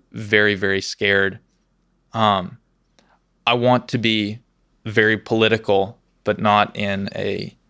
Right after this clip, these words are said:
standard political sense where I'm defending a particular party or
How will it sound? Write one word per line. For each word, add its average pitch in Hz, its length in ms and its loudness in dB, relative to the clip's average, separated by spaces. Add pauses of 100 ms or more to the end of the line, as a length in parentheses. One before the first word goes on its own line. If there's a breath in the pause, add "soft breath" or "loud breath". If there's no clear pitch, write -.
(160)
standard 104 520 0
political 101 460 2
sense 98 420 -2
where 101 140 0
I'm 98 260 0 (260 soft breath)
defending 101 540 2
a 95 40 -2
particular 98 760 -4 (340 soft breath)
party 107 560 2
or 196 420 0